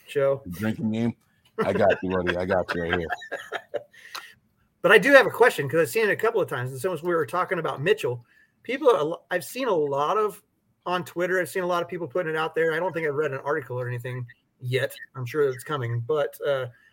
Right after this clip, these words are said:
Speaker 1: people are talking about Mostert and, and Mitchell being a two-headed dra-, you know, dark dragon or whatever next year. And I'm like, "He's not, Mostert's gone.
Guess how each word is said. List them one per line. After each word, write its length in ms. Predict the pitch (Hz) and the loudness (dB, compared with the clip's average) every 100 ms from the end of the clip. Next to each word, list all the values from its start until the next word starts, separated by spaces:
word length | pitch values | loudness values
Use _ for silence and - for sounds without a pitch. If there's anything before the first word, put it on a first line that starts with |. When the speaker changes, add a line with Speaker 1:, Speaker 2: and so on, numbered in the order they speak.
| _ _ | _ _
Speaker 1:
people 220 | - 214 | -2 4
are 40 | 196 | 4
talking 300 | 208 208 202 | 4 4 4
about 200 | 180 156 | 4 6
Mostert 500 | 170 202 - 175 - 185 | 6 6 6 0 0 -4
and, 380 | 160 147 127 120 _ _ _ 147 143 165 _ 170 | -4 -4 -6 -10 _ _ _ -10 -8 -8 _ -2
and 260 | 170 151 | 0 4
Mitchell 300 | 180 - 196 | 4 6 4
being 260 | 156 165 156 | 4 2 0
a 80 | 135 | -4
two-headed 460 | 208 185 185 143 | 0 4 6 4
dra-, 260 | 147 214 220 | 2 0 0
you 80 | 156 | -4
know, 260 | 139 139 123 _ - | -4 -6 -10 _ -2
dark 240 | 170 156 | 0 2
dragon 340 | 147 175 180 180 | 2 2 2 2
or 60 | |
whatever 320 | 151 185 196 151 | 4 4 4 0
next 260 | 156 - | -4 -2
year. 100 | 156 | 0
And 60 | 151 | 0
I'm 60 | |
like, 220 | 156 147 _ _ _ _ _ - 131 131 151 - | 0 -4 _ _ _ _ _ -18 -14 -14 -16 -14
"He's 260 | 147 214 | -8 0
not, 280 | 226 240 - _ - | 4 4 4 _ -2
Mostert's 400 | 208 254 302 - | 0 2 0 0
gone. 340 | 139 131 101 | 0 0 -2